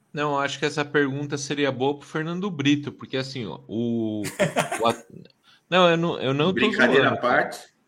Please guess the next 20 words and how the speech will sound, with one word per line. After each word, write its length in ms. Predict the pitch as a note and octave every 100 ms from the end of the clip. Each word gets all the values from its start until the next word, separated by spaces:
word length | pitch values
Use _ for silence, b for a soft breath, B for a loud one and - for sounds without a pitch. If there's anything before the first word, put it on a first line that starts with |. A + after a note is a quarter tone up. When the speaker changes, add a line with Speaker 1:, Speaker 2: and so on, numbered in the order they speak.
| _ _
Speaker 1:
Não, 260 | - D#3+ F3+
não 180 | D3 E3
tô 120 | F#3
zoando, 260 | E3+ D#3+ C3
porque 180 | - D3
assim, 280 | C#3+ -
eu 80 | B2+
tô 140 | A#2 D3
olhando 260 | D3 D3
a 40 | C3+
tabela 400 | C3 F#2+ F#2+ F2+
aqui, 460 | - - C#3 C3+ - _ _ _ _ b b b -
o 60 |
Atlético 420 | G#2 G#2+ A#2+ A#2+ -
Paranaense 420 | B2+ B2 B2 B2
tá 120 | B2+
com 220 | - B2+
quarenta 480 | A#2 A#2+ A#2 C3 C3+
e 40 |
dois, 600 | C#3+ A2 F#2+ F2 - -